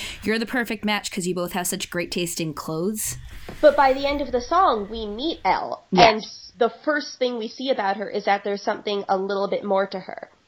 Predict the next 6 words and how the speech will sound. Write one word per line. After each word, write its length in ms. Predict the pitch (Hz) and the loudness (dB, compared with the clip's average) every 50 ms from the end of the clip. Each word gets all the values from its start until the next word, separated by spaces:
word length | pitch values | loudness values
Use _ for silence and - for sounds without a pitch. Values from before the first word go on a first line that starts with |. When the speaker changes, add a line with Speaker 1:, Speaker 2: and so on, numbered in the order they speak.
| _ _ _ _ _ _ _ _ | _ _ _ _ _ _ _ _
Speaker 2:
The 120 | - 240 233 | -2 -2 2
fact 340 | - 254 233 226 226 233 | 4 4 4 4 2 0
that 320 | - 240 214 202 190 - - _ _ _ _ _ _ _ _ _ _ _ | 0 2 2 2 2 0 -4 _ _ _ _ _ _ _ _ _ _ _
she 200 | - - - 294 | -8 -6 -4 -2
uses 440 | 254 247 285 294 262 285 254 226 226 | -2 -2 -2 0 0 0 0 0 -2
her 560 | 208 240 233 226 220 220 214 214 208 202 196 | -2 -2 0 2 2 2 2 2 2 0 -2